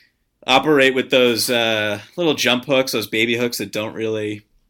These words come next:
draw fouls a ton, but that's something he can work on. Um,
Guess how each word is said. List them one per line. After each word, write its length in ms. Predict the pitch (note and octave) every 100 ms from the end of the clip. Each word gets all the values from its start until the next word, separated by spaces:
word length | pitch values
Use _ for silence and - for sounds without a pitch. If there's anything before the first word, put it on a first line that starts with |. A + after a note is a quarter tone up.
| _ _ _ _ -
draw 300 | B2 A#2+ A2+
fouls 540 | - G#2 G#2 B2+ B2+
a 40 | C#3
ton, 280 | C#3 C#3
but 80 | B2+
that's 180 | A2 A2
something 300 | A2 A2 A2
he 140 | A2+
can 180 | A2 G2+
work 240 | F#2+ G#2+ B2+
on. 420 | C3 C3 C3+ _ _
Um, 460 | G#2 G#2 G2+ G2